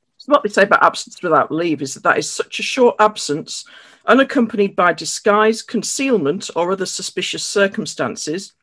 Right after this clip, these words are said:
as occurs when a soldier does not return to his corps or duty at the proper time, but on returning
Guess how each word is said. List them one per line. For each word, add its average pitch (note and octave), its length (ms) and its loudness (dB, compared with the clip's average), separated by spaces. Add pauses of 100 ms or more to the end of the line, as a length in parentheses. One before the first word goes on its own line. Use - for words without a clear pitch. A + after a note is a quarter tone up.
(580)
as G#3 140 -2
occurs A#3 400 2
when F#3+ 140 2
a - 20 -4
soldier G3+ 480 2 (200)
does A#3 140 -2
not C#4+ 220 6
return A3 340 -2
to E3 80 -12
his D#3+ 180 -6
corps F3 340 -2
or D3 100 2
duty D#3 360 -6
at - 80 -4
the - 60 -10
proper - 300 -14
time, F3+ 480 -6 (340)
but - 120 -2
on A#3+ 100 4
returning A3+ 680 0